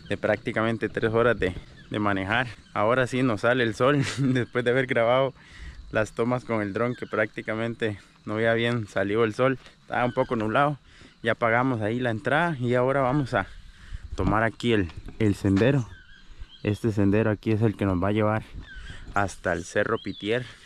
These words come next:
que son aproximadamente siete kilómetros caminando, siete de ida y siete de vuelta. Entonces vamos a, a empezar este recorrido, así que empecemos este recorrido a ver cómo nos va hasta llegar a este punto más alto de, de Cotobruz. Al principio del,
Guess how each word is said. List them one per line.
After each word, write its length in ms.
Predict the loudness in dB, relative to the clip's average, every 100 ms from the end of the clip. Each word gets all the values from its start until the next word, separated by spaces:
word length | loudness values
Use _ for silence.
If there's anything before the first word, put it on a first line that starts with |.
| -20 -6
que 120 | -6
son 160 | -2 -2
aproximadamente 880 | 0 -2 -4 -2 0 0 -2 -4 -4
siete 320 | -2 -2 -2
kilómetros 640 | -4 -2 -2 -2 -4 -6
caminando, 600 | -2 -2 0 0 0 -2 -4 -16 -20 -20
siete 440 | -16 -6 -4 0 4
de 140 | 4
ida 220 | 6 4
y 80 | 2
siete 280 | -2 -2 2
de 100 | 4
vuelta. 280 | 2 0 -4
Entonces 400 | -4 -6 0 0
vamos 300 | 0 -2 -4
a, 160 | -6 -8 -20 -20 -20 -20 -8
a 100 | -2
empezar 400 | -2 -2 0 0
este 220 | 0 0 -2
recorrido, 500 | 0 -2 2 2 2
así 240 | -2 -8 -8
que 100 | -6
empecemos 480 | -4 0 0 0 0
este 320 | -2 -4 -4 -6 -8 -8 -4
recorrido 460 | -4 -2 0 2 4
a 20 |
ver 160 | 4 2
cómo 240 | 0 0
nos 180 | 0 2
va 100 | 0
hasta 220 | 0 0
llegar 280 | 0 2 2
a 80 | 2
este 240 | -2 -6
punto 400 | -4 -2 -2 -2
más 240 | -2 -2 -2
alto 340 | -2 -2 -4
de, 140 | -4 -6 -20 -20 -20 -20 -12
de 120 | -6
Cotobruz. 680 | -6 -4 -2 0 -2 -4 -4
Al 120 | -4
principio 460 | -2 -4 -6 -4 -2
del, 220 | -2 -2